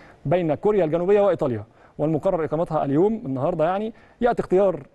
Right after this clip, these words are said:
آه، معروف ضمن طاقم حكام هذه المباراة تتويجا له بعد مستواه المميز في البطولة. بصوا بقى هنا الخبر ده، ده حكم مصري مجتهد وصل لأن هو هيحكم، آه، نص نهائي بطولة كأس العالم أهو الشباب.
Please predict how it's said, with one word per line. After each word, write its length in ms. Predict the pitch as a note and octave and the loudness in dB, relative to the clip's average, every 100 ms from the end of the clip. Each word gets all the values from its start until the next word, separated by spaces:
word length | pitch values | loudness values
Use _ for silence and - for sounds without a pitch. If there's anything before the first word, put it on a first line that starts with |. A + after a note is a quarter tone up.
| - | -8
آه، 240 | D3+ C#3+ D#3 | -4 -4 -4
معروف 400 | D3+ D#3+ G3 D3 | -2 0 0 0
ضمن 280 | G3 D#3 | 0 0
طاقم 360 | B2 - A#2+ C3 | -2 -4 -6 -6
حكام 400 | C#3 - F#3+ D3 | -8 -2 0 0
هذه 380 | A#2+ D#3+ D3 E3 | -2 -4 -4 -4
المباراة 440 | C#3 C#3+ E3 A#3 - _ _ - | -2 0 0 0 -4 _ _ -6
تتويجا 420 | D#3+ G#3+ C4 G3+ | -2 0 2 2
له 260 | G3 G3+ | 0 0
بعد 240 | F#3+ G3+ F3 | 2 0 0
مستواه 340 | D3+ E3 F#3 | -4 0 0
المميز 280 | F#3 E3 F3 | 0 0 -2
في 60 | D#3 | -2
البطولة. 320 | C3+ C3+ A#2 | -4 -2 0
بصوا 260 | F#3+ - | 0 0
بقى 140 | A#3 A#3 | 0 2
هنا 180 | C4 C#4 _ _ | 0 -2 _ _
الخبر 280 | - G3 F#3+ | -8 -2 0
ده، 160 | F3 C4 _ _ _ _ _ _ _ _ _ _ _ | 0 -2 _ _ _ _ _ _ _ _ _ _ _
ده 280 | D3+ E3+ G#3+ - | -4 -2 -2 -6
حكم 360 | - F#3+ D#3 | -6 -4 -2
مصري 260 | D#3 F#3 D#3 | -2 -2 -2
مجتهد 420 | C3+ - F3 A3+ A3 - - - _ _ _ - | -2 -2 -2 -2 -4 -16 -20 -20 _ _ _ -4
وصل 460 | D3 G3+ A#3 B3 C#4+ _ - | 0 2 2 -2 -2 _ -8
لأن 200 | D3+ D3 | -4 0
هو 220 | D3+ F#3 | 2 2
هيحكم، 520 | D#3 - F3 E3 D3 - - | 0 -2 -4 -2 -4 -4 -8
آه، 100 | C#3 | -4
نص 260 | E3 G3 | -2 -2
نهائي 280 | E3+ C#3+ F#3+ | -2 0 0
بطولة 280 | F3+ - F#3 - | -2 -2 -2 -2
كأس 200 | F#3 - | -8 -4
العالم 300 | D3+ F#3 C3+ | -2 0 0
أهو 100 | C3+ - - - - | -2 -6 -18 -20 -16
الشباب. 320 | - C3+ D#3+ | -6 -2 -2